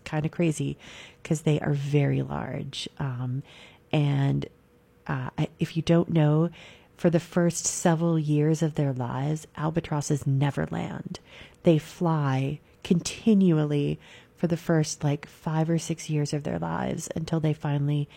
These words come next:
set down somewhere in order to mate. And so they're pretty incredible.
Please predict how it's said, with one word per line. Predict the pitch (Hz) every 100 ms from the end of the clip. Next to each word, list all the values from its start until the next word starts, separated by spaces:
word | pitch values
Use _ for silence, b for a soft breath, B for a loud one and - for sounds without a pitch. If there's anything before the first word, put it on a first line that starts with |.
| B B -
set | - 170
down | - 151 147
somewhere | - 147 143 135
in | 135
order | 135 135
to | - 139
mate. | 139 127 - - - B B B B _
And | 156 143
so | - 147 135
they're | 135 143
pretty | - 247 254 220 -
incredible. | 175 175 139 - 101 107